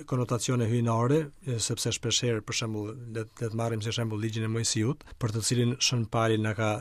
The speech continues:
ndriçuar mirë se si duhet ta kuptojmë, është pedagog që na çon te Krishti. Nuk ka vlerë në vetvete, vlera e tij është për të na bërë të kuptuar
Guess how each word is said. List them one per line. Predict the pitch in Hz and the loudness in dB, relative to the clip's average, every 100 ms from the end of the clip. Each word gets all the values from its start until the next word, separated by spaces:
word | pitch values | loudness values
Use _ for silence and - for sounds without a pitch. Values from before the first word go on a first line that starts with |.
| 135 | -4
ndriçuar | 117 117 107 120 110 117 | -2 0 0 0 2 4
mirë | 135 110 | 4 2
se | 98 | -2
si | 113 104 | -4 -2
duhet | 104 - | -4 -6
ta | - | -8
kuptojmë, | 107 - 95 123 131 | -10 -6 -6 -4 -6
është | - - 104 | -6 -6 -6
pedagog | 104 107 123 104 | -4 0 0 0
që | - | -4
na | 104 | -4
çon | - 107 104 | -4 -6 -6
te | |
Krishti. | - 123 107 - 110 - 120 | -4 -2 -2 -6 -14 -8 -4
Nuk | 113 | -2
ka | 131 127 | 0 2
vlerë | 131 127 | 2 2
në | 120 | 2
vetvete, | 120 107 95 - 113 | 0 -2 -4 -6 -4
vlera | 113 113 | -2 -2
e | 107 | -2
tij | 117 113 - - | -2 -4 -8 -6
është | 120 - - | -4 -4 -4
për | 120 | -2
të | 113 | -2
na | 110 | -2
bërë | 120 | -2
të | - 117 | -2 -8
kuptuar | - 135 127 117 | -4 0 2 0